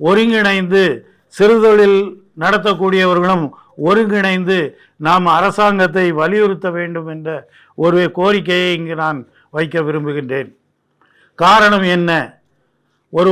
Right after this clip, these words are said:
உதாரணம், ஏரல்ல கடந்த வெள்ளம்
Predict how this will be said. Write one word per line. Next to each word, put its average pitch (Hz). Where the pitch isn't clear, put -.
உதாரணம், 202
ஏரல்ல 208
கடந்த 196
வெள்ளம் 185